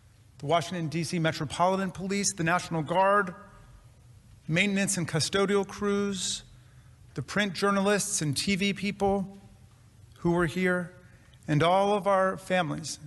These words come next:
and friends. And I hope this trial reminds America how personal democracy is and how personal is the loss of democracy, too.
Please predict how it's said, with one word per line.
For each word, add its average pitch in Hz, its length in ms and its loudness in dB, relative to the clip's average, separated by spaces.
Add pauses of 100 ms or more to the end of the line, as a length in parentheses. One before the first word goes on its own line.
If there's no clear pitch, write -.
and 156 140 -10
friends. 143 560 -4 (720)
And 156 80 -4
I 147 60 -2
hope 202 160 -2
this - 160 -2
trial 202 340 2
reminds 185 400 2
America 180 580 0 (880)
how 208 160 4
personal 247 560 2
democracy 202 680 0
is 135 360 -2 (1800)
and 170 80 0
how 175 80 2
personal 196 520 -2
is 175 100 -4
the 180 120 -4
loss 180 360 2
of 135 140 -8
democracy, 143 640 -4
too. 147 320 -6